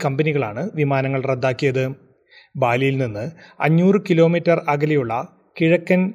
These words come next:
നുസ തെങ്കാരയിലാണ് അഗ്നിപർവ്വത സ്ഫോടനം ഉണ്ടായത്. അന്തരീക്ഷത്തിൽ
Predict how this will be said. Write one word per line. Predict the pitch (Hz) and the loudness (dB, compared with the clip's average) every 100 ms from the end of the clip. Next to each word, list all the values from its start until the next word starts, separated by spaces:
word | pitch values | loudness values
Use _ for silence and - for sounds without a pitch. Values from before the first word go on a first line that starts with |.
| - 170 | -6 0
നുസ | 175 - 214 | 2 6 6
തെങ്കാരയിലാണ് | 214 180 165 165 160 165 135 117 175 - | 6 2 4 4 4 2 0 -2 -6 -4
അഗ്നിപർവ്വത | 160 - 208 190 170 156 | -4 -2 -2 2 0 0
സ്ഫോടനം | - 143 120 123 196 156 | -2 -2 -2 -4 -6 -4
ഉണ്ടായത്. | 139 135 131 135 135 - _ _ _ - | 2 2 2 0 -2 -10 _ _ _ -12
അന്തരീക്ഷത്തിൽ | 127 131 135 - 135 139 139 | -6 -2 -2 -2 -2 0 -2